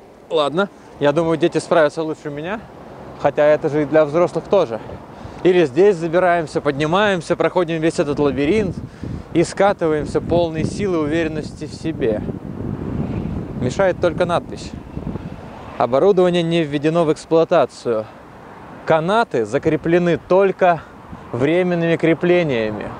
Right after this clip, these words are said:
Использование данного слова отсутствует – небезопасно.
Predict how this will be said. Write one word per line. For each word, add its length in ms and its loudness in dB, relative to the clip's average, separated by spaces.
Использование 800 2
данного 720 2
слова 280 4
отсутствует – 520 0
небезопасно. 840 0